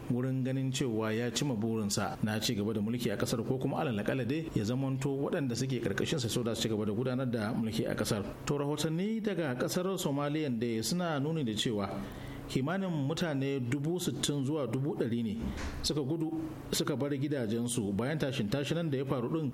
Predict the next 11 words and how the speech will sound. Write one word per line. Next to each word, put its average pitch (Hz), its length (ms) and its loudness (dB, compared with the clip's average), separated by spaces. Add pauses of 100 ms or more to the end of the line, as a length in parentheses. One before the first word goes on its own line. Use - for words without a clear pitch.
a 127 200 2
wannan 147 320 0
birni 147 240 2
na 151 220 0
Mogadishu 123 480 0
kwanakin 98 440 0
baya, 110 220 0 (560)
saboda 120 340 0
tsoron 120 560 2
yaƙi 135 340 0
na 101 100 0